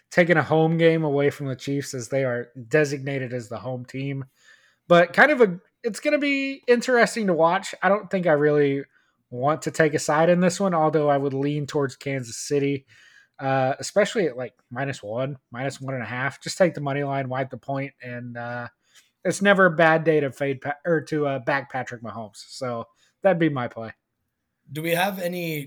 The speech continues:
Speaker 2: confirmations that Taylor Swift will be in the stadium? 'Cause that kind of slides the betting line, I feel like.
Speaker 1: Is, uh, is she on her international tour yet?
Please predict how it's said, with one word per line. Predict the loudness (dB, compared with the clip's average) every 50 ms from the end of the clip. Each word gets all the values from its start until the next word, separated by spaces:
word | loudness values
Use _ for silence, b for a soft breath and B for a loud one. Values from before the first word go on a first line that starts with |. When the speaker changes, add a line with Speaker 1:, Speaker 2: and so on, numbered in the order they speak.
| -12 _
Speaker 2:
confirmations | -6 -6 -6 -6 -6 -8 -6 -6 -4 -4 -4 -4 -6 -6 -8
that | -8 -8 -10 -10
Taylor | -8 -8 -8 -6 -6
Swift | -6 -4 -4 -4 -6 -6 -6 -8
will | -8 -6
be | -4 -4 -2 -2 -2
in | -2 -4
the | -4 -4
stadium? | -4 -2 -4 -4 -2 -4 -4 -4 -4 -4 -6 -8
'Cause | -8 -10 -10 -10
that | -8 -10 -10
kind | -10 -10 -10 -8 -8 -8
of | -8 -8
slides | -8 -6 -6 -6 -6 -6 -6 -6 -6 -6 -8 -10
the | -12 -12
betting | -10 -10 -10 -10 -10 -12 -14
line, | -14 -14 -14 -14 -14 -16
I | -16 -18
feel | -18 -18 -18 -16 -16
like. | -16 -16 -18 -20 -20 -20 -20 _ _ _ _ _ _ _ _ _ _ _ _ _ _ _ _ _ _ _ _ _ _ _ _
Speaker 1:
Is, | -2 0 0 0 -2 0 2
uh, | 2 4 4 2 2
is | 2 0 0 0
she | 0 0 2
on | 4 4 4 4
her | 2 0
international | 0 0 0 0 2 2 0 0 0 -2 -2 -2
tour | 0 2 2 2 4 2
yet? | 2 0 -2 -4 -6